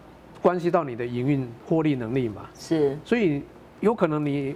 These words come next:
Speaker 1: 你会用很大量的素材放进去，可是你的成本，你卖得到那个价格嘛。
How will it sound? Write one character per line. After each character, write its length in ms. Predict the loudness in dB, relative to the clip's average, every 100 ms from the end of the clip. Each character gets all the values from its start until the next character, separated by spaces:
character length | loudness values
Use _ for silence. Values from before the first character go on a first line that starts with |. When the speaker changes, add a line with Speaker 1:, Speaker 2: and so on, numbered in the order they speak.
| -2
Speaker 1:
你 160 | 0
会 140 | 2 2
用 160 | 2
很 120 | -2 -2
大 180 | 0 0
量 180 | -4
的 100 | -4
素 240 | -4 -2 -2
材 200 | -4 -4
放 240 | -4 -2
进 140 | -4 -4
去， 200 | -8 -6
可 80 | -2
是 100 | 0
你 100 | 2
的 80 | 0
成 240 | 0 -2
本， 140 | -4
你 60 | -2
卖 220 | 0 0
得 100 | 0
到 160 | -2 -2
那 80 | -4
个 100 | -2
价 220 | -2 -4 -8
格 100 | -16
嘛。 80 | -16